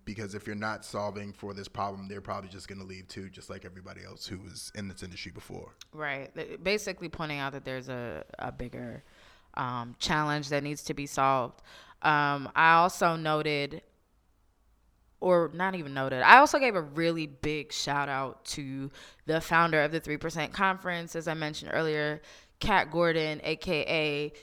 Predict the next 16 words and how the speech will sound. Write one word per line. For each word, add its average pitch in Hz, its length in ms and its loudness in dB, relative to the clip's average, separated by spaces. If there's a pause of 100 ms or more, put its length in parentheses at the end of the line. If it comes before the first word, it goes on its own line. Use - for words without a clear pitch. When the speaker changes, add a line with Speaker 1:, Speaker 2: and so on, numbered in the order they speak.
(160)
Speaker 2:
K 160 240 -4
G 147 240 -6
T 143 240 -10
B, 156 500 -2
Kat - 300 -4
Gordon, 143 320 -6
the 139 60 -12
boss. 151 760 2
If 151 160 -8
you 160 100 -10
read 185 220 -2
my 160 160 0
piece, 156 460 -6
I 147 100 -6
pretty 208 280 -4
much, 175 480 -6